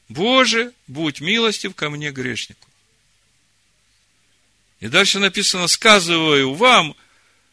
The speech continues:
что сей пошел оправданным в дом свой более, нежели тот». Слышите? «Сей пошел оправданным», а мы начали с того, что задали вопрос,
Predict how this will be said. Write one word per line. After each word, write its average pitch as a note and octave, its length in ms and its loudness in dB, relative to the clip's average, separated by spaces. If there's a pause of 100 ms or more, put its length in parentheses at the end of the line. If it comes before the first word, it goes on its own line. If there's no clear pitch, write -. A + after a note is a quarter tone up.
(120)
что - 280 -2
сей C4+ 320 4
пошел E3+ 440 0
оправданным D3 760 0
в C#3 80 -10
дом C#3+ 240 -2
свой A2+ 260 -6
более, E3 520 -2 (460)
нежели D#3 460 2
тот». D#3 480 -4 (1800)
Слышите? F#3 580 -6 (300)
«Сей C#4 360 4
пошел F3 400 -2
оправданным», D#3+ 680 0 (920)
а B2 120 -6
мы A3 160 0
начали F#3+ 400 2
с D3+ 100 -6
того, G3 460 -2
что - 320 -8 (160)
задали E3+ 440 0
вопрос, F3 440 -2